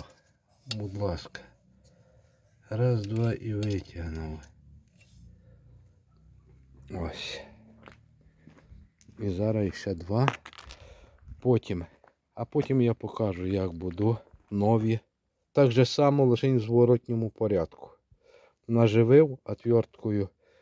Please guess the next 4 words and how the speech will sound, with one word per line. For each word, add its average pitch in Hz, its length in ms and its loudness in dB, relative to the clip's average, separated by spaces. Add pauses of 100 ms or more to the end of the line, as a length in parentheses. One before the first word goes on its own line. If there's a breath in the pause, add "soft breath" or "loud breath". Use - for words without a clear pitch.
(220 soft breath)
засунув, 127 640 2
воно 123 200 4
повинно 127 380 2
защолкнутися. 95 1120 -2